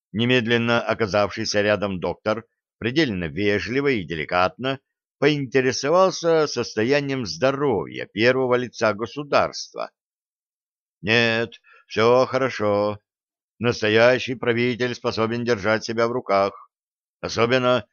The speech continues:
в моменты, определяющие будущее его страны". Оставив после себя слабый запах лекарств,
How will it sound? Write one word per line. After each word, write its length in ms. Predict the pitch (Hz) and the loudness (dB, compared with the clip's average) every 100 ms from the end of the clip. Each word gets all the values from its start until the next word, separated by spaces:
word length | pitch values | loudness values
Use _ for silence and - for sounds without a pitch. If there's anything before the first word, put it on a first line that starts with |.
| _ | _
в 80 | 85 | -8
моменты, 840 | 98 107 107 120 123 139 135 135 | -2 0 2 0 0 0 2 0
определяющие 920 | 123 87 92 90 98 113 120 - 123 | 0 -2 -4 0 2 2 0 -6 -4
будущее 920 | 113 98 151 180 165 - 165 151 95 - _ | -2 -2 -2 -2 -4 -6 -6 -4 -6 -10 _
его 280 | 92 90 71 | -6 -6 -6
страны". 640 | - 78 90 98 80 - _ _ _ _ _ _ _ _ _ _ _ _ _ _ _ _ _ | -8 -6 -4 -4 -8 -12 _ _ _ _ _ _ _ _ _ _ _ _ _ _ _ _ _
Оставив 640 | 117 117 - 135 131 - | 2 2 4 6 4 2
после 340 | 123 131 113 113 | 0 -2 -2 -6
себя 600 | - 113 117 117 113 98 | -6 -2 2 4 2 0
слабый 460 | - 104 110 104 | -4 2 2 2
запах 440 | 92 104 95 92 - | 0 -2 -2 -4 -4
лекарств, 640 | 98 90 123 123 - - | -6 -2 0 0 -2 -14